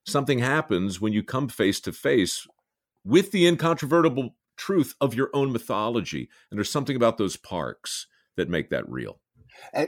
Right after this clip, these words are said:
Speaker 2: it, there is something about them that is both physical and metaphysical at the same time. And no matter what your belief system is, you cannot be in a place like Bryce or Arches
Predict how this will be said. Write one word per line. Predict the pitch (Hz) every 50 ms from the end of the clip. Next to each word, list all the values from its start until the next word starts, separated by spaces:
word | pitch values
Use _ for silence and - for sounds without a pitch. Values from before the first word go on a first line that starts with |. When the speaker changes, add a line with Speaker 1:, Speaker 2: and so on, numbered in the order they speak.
| - -
Speaker 2:
it, | 151 131 -
there | 117 104 135 139 139 151
is | 156 151 143
something | - - - - - - 180 185 185 226 202
about | 185 143 151 147 147 143 - -
them | 127 117 113 117 120 -
that | - - 127 110
is | 131 135 117
both | 101 - 147 147 139 131 135 - - - _
physical | - - - 180 180 180 208 196 196 190 180 160 160 -
and | 127 123 123 117
metaphysical | 123 139 135 131 135 - 123 104 - 113 - 110 104 - -
at | 98 98 -
the | 110 101
same | - - - 98 98 98
time. | 92 - - 85 - - - _ _ _ _ _ _ _ _ _ _ _ _ _ _
And | - 113 120 120
no | 131 131 139
matter | 135 139 139 143
what | 135 127 139 165 170 -
your | 156 147 147
belief | 120 123 127 131 131 127
system | - - 123 123 - - 110 107
is, | 107 98 - - - - _ _ _ _ _ _ _ _ _ _ _ _
you | 104 101 131 135 127 135
cannot | - - - 196 220 202 156 131 110 92 85 92 - _ _ _ _ _ - 92
be | 90 127 139 131 123 120
in | 127 - 123 120 120
a | 117
place | - - 123 110 104 110 107 - -
like | 107 104 101 101 95 - - - - _ _ _ _ -
Bryce | 110 110 107 104 107 104 - - - -
or | 113 110 104 101 - -
Arches | 104 104 95 - - 113 87 90 92 -